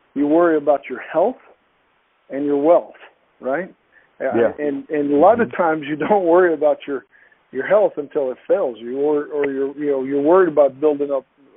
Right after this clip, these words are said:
Speaker 1: your wealth, but, uh, but then you just wanna keep whatever you have. And especially in the
Speaker 2: Right.
Speaker 1: senior market that we serve, that is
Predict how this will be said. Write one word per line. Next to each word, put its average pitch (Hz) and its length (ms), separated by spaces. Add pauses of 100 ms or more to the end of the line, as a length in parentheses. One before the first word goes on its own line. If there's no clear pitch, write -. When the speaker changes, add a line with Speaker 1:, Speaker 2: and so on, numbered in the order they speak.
(140)
Speaker 1:
your 135 140
wealth, 160 400
but, 139 140 (500)
uh, 127 220
but 135 220
then 208 140
you 160 160
just 127 140
wanna 135 180 (160)
keep 240 200 (340)
whatever 139 400
you 117 180
have. 120 280 (400)
And 151 120
especially 233 520
in 170 80
the 107 60
Speaker 2:
Right. 95 140
Speaker 1:
senior 202 280
market 123 380
that 135 80
we 160 220 (140)
serve, 131 320 (580)
that 196 240
is 233 120